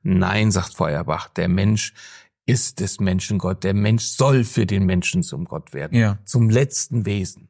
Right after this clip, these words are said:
Speaker 2: Ja. Und seine, seine Kritik an der Religion, also er anerkennt ausdrücklich dieses menschliche Bedürfnis nach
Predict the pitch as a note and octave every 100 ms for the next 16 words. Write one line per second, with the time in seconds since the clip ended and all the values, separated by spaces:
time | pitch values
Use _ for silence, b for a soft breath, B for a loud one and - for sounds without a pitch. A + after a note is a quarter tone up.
0 | - A#2 G#2+ G#2+ B B B B A#2+ A#2
1 | C3+ C#3+ C#3 B B - C3 C3 A#2+ C#3+
2 | B2 E3+ F3 - - _ _ C#3+ C#3+ C#3
3 | - _ C#3 B2 A#2+ A#2 G#2+ A2+ C3 E3
4 | B2 F#2+ F2 - _ _ _ A#2+ C3 A2+
5 | B B B _ C3+ A#2+ - - _ _
6 | B2+ C3 B2 A#2 - D3 E3+ C#3+ - G#2+
7 | B2 A#2 - E3 F3+ - C#3 - C3+ C3
8 | C3+ - C#3 D3 D#3 - D3+ C#3 B2 A#2
9 | E3+ G#3 G#3 C#3+ G#2 - C#3 G2 -